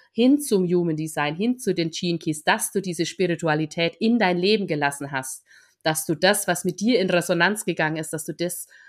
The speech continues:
ähm, verfolgt hast. Wie kam's denn dazu? Also wa-, was hat bei dir deiner Meinung nach dazu geführt, dass du gesagt hast, „Oh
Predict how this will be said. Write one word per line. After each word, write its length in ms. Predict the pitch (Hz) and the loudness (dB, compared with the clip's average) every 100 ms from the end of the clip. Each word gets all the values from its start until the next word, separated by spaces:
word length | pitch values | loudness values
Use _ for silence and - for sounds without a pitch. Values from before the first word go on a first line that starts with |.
| - - | -20 -10
ähm, 180 | 151 147 | -4 -4
verfolgt 540 | 147 151 - 214 247 | -4 -4 0 0 0
hast. 160 | 160 - | -4 -4
Wie 140 | 190 | -6
kam's 440 | 196 208 214 247 - | 0 4 4 2 -2
denn 160 | 143 | -4
dazu? 380 | 135 135 - 147 | -4 -6 -8 -6
Also 300 | - 151 151 | -4 -4 0
wa-, 160 | 160 220 | 0 0
was 320 | 156 214 - | 2 0 0
hat 180 | 208 196 | -2 0
bei 240 | 170 160 _ | 0 -2 _
dir 400 | 202 226 262 269 269 | -4 2 4 2 2
deiner 320 | 190 190 226 | 2 4 2
Meinung 320 | 214 196 202 185 | 2 2 2 2
nach 200 | 180 190 | 2 2
dazu 280 | 180 202 | 0 0
geführt, 720 | 170 165 - 233 190 202 240 - - - _ | -2 -4 -2 4 6 6 2 -4 -20 -20 _
dass 220 | 185 190 | 2 2
du 100 | 214 | 0
gesagt 420 | 185 180 185 190 196 | -2 2 2 2 0
hast, 220 | 185 - - | 0 -4 -4
„Oh 180 | 160 | 0